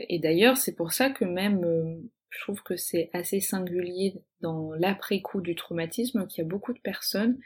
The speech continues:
qui vivent pas tout de suite tout ce qui s'est passé. Comme s'il restait cette partie opérationnelle clivée de la scène,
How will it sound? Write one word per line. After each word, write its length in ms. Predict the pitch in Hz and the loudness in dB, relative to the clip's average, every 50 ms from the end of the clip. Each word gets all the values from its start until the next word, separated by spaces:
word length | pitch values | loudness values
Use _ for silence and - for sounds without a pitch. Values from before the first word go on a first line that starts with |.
| - - - - - - - _ _ _ _ | -20 -20 -20 -20 -20 -20 -20 _ _ _ _
qui 220 | - - 208 202 180 | -6 2 2 2 4
vivent 280 | 175 185 180 - - | 2 -2 -4 -4 2
pas 160 | - 269 269 269 | 4 4 4 4
tout 140 | 269 - | 4 0
de 80 | 208 208 | -4 -2
suite 560 | - - - - 208 220 - - - - - _ _ _ _ _ _ _ _ _ _ _ _ _ _ _ - | -2 -4 -2 -2 -2 -2 -2 -6 -10 -12 -12 _ _ _ _ _ _ _ _ _ _ _ _ _ _ _ -6
tout 140 | - 240 226 | -4 -2 -2
ce 80 | - | -2
qui 120 | - - 202 | -2 -2 -4
s'est 160 | - - 196 | 0 0 0
passé. 480 | 202 180 180 175 - - - 170 - _ _ _ _ _ _ _ - | 0 0 -2 -2 -4 -8 -8 -8 -12 _ _ _ _ _ _ _ -2
Comme 260 | - 220 220 233 226 | 0 2 4 4 2
s'il 520 | - - - - 240 247 240 - 208 185 | 2 -2 -2 0 2 2 4 4 4 2
restait 460 | 180 190 214 220 214 - - - 247 | 4 4 2 2 2 -2 2 2 2
cette 260 | 247 - 220 196 - - | 4 4 0 0 0 -4
partie 380 | 196 196 - - - 208 - - | -6 -6 -6 -10 -10 -10 -6 0
opérationnelle 920 | - 214 214 - 226 214 208 202 202 - - - 196 180 185 196 220 226 - | 0 0 2 2 0 0 0 -2 -4 -4 -4 -2 -2 -2 0 0 -2 -2 -4
clivée 600 | - - - - 226 214 208 196 202 202 220 247 - _ _ _ - - _ _ _ _ _ - - | -8 -10 -6 -4 -2 -2 0 2 2 2 2 0 -4 _ _ _ -20 -20 _ _ _ _ _ 2 2
de 60 | 190 | 6
la 180 | 180 180 180 | 6 6 4
scène, 520 | 180 - - - 185 208 240 254 247 262 | 4 0 0 2 4 6 8 6 6 6